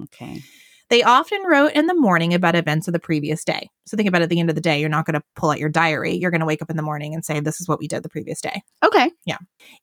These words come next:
Speaker 2: Igor Dyatlov, though, noted in his diary that morning that the hikers set off around ten A M, and the weather was already notably difficult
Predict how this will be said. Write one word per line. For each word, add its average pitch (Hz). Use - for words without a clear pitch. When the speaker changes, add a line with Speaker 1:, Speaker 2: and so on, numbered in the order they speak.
Speaker 2:
Igor 320
Dyatlov, 202
though, 165
noted 180
in 185
his 196
diary 165
that 147
morning 294
that 208
the 190
hikers 262
set 220
off 175
around 165
ten 147
A 190
M, 180
and 208
the 208
weather 269
was 254
already 285
notably 180
difficult 226